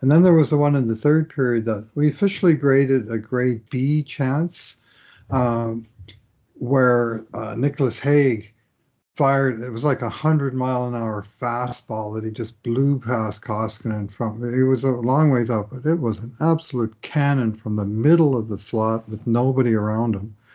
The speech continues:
And nobody was around him because of a number of things that went wrong. First of all, Zach Kassian icing the puck when he really didn't need to. Uh, Derek Ryan losing another draw in the defensive zone. Uh, and, uh,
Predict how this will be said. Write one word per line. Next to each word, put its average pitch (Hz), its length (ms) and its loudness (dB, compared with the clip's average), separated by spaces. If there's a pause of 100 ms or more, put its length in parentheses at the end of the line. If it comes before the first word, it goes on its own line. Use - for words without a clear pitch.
(760)
And 113 540 0 (720)
nobody 151 280 4
was 131 160 2
around 131 360 4
him 120 120 0
because 117 360 -4
of 107 80 -8
a 107 60 -4
number 127 340 0
of 110 80 -8
things 120 280 -4
that 131 100 -8
went 123 160 -4
wrong. 120 360 -2
First 120 260 -8
of - 60 -10
all, 120 180 -4
Zach 107 280 -10
Kassian 113 560 -4
icing 117 400 -2
the 101 60 -6
puck 113 400 -8
when 98 180 -6
he 101 100 -6
really 107 240 -4
didn't 98 180 -4
need 104 240 -8
to. 107 260 0 (760)
Uh, 101 480 -2
Derek 113 340 0
Ryan 117 280 0
losing 113 280 2
another 143 300 4
draw 120 420 2
in 117 120 -2
the 107 80 -4
defensive 120 560 -6
zone. 110 420 -4 (640)
Uh, 110 460 0
and, 107 560 -2
uh, 101 300 0